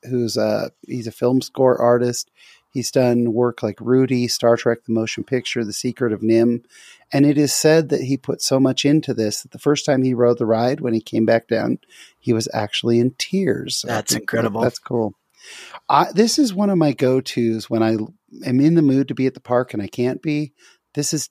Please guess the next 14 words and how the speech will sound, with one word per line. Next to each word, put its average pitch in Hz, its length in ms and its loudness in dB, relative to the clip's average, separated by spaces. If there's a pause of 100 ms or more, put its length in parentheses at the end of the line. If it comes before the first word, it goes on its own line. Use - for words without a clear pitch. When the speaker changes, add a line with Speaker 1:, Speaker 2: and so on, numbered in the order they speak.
Speaker 1:
definitely 151 500 0
a 123 80 -2
go-to 113 560 -4
soundtrack 104 760 -8 (120)
for - 140 -2
Speaker 2:
Oh, 139 140 6
Speaker 1:
me. 117 60 -8
Speaker 2:
for 123 120 -2
sure. 117 480 0
I 127 140 2
agree. 117 400 0
Hundred 123 340 -4
percent. 120 380 -8 (480)
Speaker 1:
Yeah. 104 280 -10